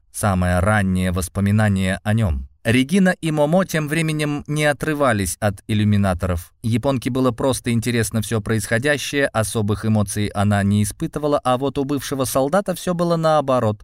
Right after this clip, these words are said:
Специфическое образование моей рыжей подруги позволяло весьма точно оценить масштабы трагедии, творящейся в столице.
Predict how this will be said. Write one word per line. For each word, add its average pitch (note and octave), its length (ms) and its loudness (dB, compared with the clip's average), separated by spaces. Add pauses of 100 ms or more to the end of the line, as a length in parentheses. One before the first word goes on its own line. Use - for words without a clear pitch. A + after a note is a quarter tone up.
(160)
Специфическое D#3+ 800 0
образование D#3 640 0
моей D3 360 2
рыжей D3 320 0
подруги C#3 640 0
позволяло C3 560 0
весьма B2+ 380 -2
точно E3 480 -2
оценить C#3 560 -4
масштабы B2+ 480 0
трагедии, B2+ 600 0
творящейся A2 800 0
в G2 80 -10
столице. E2 640 -2